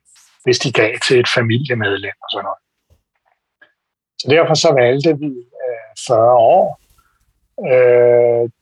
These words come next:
det synes vi også er passende, øh, fordi, øh, man skal jo ligesom forstå præcis, hvad det er, der skal foregå,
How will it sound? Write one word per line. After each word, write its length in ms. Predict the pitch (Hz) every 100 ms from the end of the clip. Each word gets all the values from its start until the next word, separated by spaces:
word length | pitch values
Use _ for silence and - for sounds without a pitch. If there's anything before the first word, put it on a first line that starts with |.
| _ -
det 100 | 123
synes 260 | 151 127
vi 60 | 135
også 300 | 123 131 156
er 100 | 120 -
passende, 460 | 131 151 - 165
øh, 520 | 160 160 147 143 143 - -
fordi, 680 | - 120 _ 139 127 120 120
øh, 180 | 113 107 - _ _ - - _ _ _ _ _ _ _ _ _ _ _ _ _
man 100 | 123
skal 120 | -
jo 40 | 127
ligesom 260 | 127 147
forstå 420 | 120 120 - 160 -
præcis, 320 | 139 - 151 -
hvad 120 | 131
det 80 | 113
er, 80 | 117
der 120 | 127
skal 100 | - -
foregå, 320 | 110 123 127